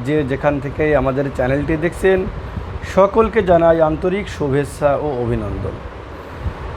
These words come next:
দর্শক, স্ক্রিনে আপনারা যে জিনিসটা দেখতে পাচ্ছেন, এটা হলো দুইটা দেশি কবুতরের বাচ্চা, neat and clean।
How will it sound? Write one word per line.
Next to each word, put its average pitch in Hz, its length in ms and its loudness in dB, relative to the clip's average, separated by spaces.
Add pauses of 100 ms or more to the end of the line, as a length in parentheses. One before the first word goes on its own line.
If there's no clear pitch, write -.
দর্শক, 233 380 6 (580)
স্ক্রিনে 190 440 4
আপনারা 165 380 4
যে 160 200 0
জিনিসটা 156 400 0
দেখতে 143 320 -2
পাচ্ছেন, 160 460 0 (460)
এটা 143 220 4
হলো 175 360 4 (600)
দুইটা 180 280 4 (120)
দেশি 185 500 4
কবুতরের 156 500 2
বাচ্চা, 156 500 6 (100)
neat 202 260 0
and 175 100 0 (180)
clean। 156 200 2